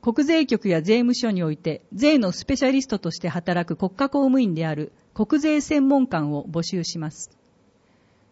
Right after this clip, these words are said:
受験資格、一、昭和六十三年四月二日から平成九年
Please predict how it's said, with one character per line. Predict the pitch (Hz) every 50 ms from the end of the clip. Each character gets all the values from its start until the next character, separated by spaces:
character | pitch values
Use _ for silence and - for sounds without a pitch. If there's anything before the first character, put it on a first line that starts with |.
| _ _ _ _ _ _ _ _ -
受 | 208 240
験 | 233 302 294 277 262
資 | - -
格、 | - 233 - - 160 151 - - _ _ _ _ _ _ _ _ _
一、 | 226 220 208 - - 220 208 214 - _ _ _ _ _ _ _ _ _ _ _ _ _ -
昭 | - - 302 311 302
和 | 285 277
六 | 269 254 254 311 302
十 | 277 302 302 285
三 | - 302 285 262 240
年 | 196 170 165
四 | - - 220
月 | 247 254 254 - 254
二 | 220 - - -
日 | 240 226
か | - 175 151
ら | 147 - - _ _ _
平 | - - 277 285 294
成 | 285 - 294 262 269
九 | 262 - 247 226
年 | 214 208 202